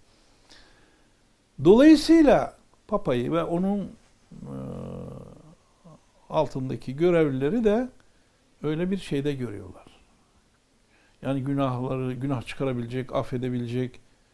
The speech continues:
efendim, ona karar verebilecek bir şeyde görüyorlar. Yani enaniyeti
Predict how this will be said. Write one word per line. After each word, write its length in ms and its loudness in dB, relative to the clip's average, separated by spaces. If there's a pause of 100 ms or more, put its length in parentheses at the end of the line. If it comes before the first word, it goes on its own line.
(160)
efendim, 760 -6
ona 340 -6
karar 380 -2
verebilecek 600 -4
bir 240 -6
şeyde 320 -6
görüyorlar. 540 -12 (920)
Yani 280 0
enaniyeti 1160 -2